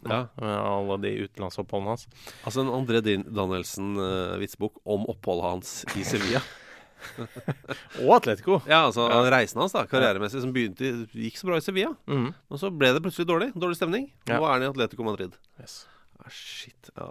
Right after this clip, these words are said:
Speaker 1: vi må
Speaker 2: Det er en god bok.
Speaker 1: Eh, men ønsker om en fin påskehøytid, skriver han. Men vi er tilbake om en uke, eller?
Speaker 2: Eh, ja, det kan vi godt være. Men det er jo på en måte,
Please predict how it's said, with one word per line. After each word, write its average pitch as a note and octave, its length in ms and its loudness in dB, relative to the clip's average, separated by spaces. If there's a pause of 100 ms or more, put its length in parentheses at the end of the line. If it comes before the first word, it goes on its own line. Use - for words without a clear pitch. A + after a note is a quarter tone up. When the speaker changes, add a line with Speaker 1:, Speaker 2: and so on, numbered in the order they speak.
Speaker 1:
vi A2+ 80 -10
må G#2 160 -8
Speaker 2:
Det - 80 -4
er D#2+ 60 -6
en F#2+ 100 -6
god - 160 -6
bok. - 240 -18 (1000)
Speaker 1:
Eh, E3 480 8
men F#3+ 160 6
ønsker D#3 140 2
om D3 80 2
en F3 60 2
fin D#3+ 200 -2
påskehøytid, D3+ 540 -2
skriver G#2 300 -8
han. - 40 -20
Men D3 160 0
vi D#3+ 60 6
er A#2 80 4
tilbake G2+ 320 -4
om G3 80 2
en E3 100 6
uke, G2+ 160 -6
eller? B3 240 8 (1120)
Speaker 2:
Eh, A#2 420 4
ja, C#4 160 4
det B2 580 4
kan F#3+ 120 -2
vi G3 60 0
godt B2+ 160 0
være. C3+ 260 6 (320)
Men B2 240 2
det B2+ 100 8
er G#2+ 140 6
jo G#2+ 60 2
på - 120 -2
en A2 80 2
måte, A2 340 2